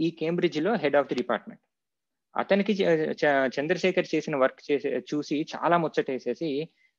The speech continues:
ఫ్లవర్ని అడిగాడు, "నీ స్టూడెంట్ అయిన చంద్రశేఖర్ని నాకు ఇస్తావా? నేను అతనితో పని చేస్తాను, నా కింద పని చేస్తాడు. కావాలంటే నువ్వు కూడా co-guide-గా ఉండు, కానీ నాతో పని చేయించుకుంటాను" అని చెప్పేసి ఎడింగ్టన్ చంద్రశేఖర్ని ముచ్చటపడి తీసుకున్నాడు.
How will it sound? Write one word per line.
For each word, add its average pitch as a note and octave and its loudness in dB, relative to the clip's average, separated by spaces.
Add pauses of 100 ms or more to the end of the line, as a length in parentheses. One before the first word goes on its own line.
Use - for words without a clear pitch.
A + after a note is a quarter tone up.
(200)
ఫ్లవర్ని D3+ 6
అడిగాడు, A#2 -2 (280)
"నీ C#3+ 0
స్టూడెంట్ F3 0
అయిన F3 2 (100)
చంద్రశేఖర్ని C#3+ -2
నాకు B2 0
ఇస్తావా? B2 4
నేను B2+ 0
అతనితో A#2+ -2
పని A#2+ -2
చేస్తాను, C3 -2
నా A#2 2
కింద B2+ -4
పని A#2 -4
చేస్తాడు. A#2 0
కావాలంటే C3+ 2
నువ్వు B2+ 0
కూడా C3 0 (120)
co-guide-గా B2 2
ఉండు, A2+ -2
కానీ A#2 -2
నాతో B2 0
పని A#2+ -2
చేయించుకుంటాను" A#2 -4
అని A2 -2
చెప్పేసి C#3+ -2
ఎడింగ్టన్ C#3+ -4 (100)
చంద్రశేఖర్ని C3+ -4 (280)
ముచ్చటపడి D#3+ 0
తీసుకున్నాడు. A#2+ -10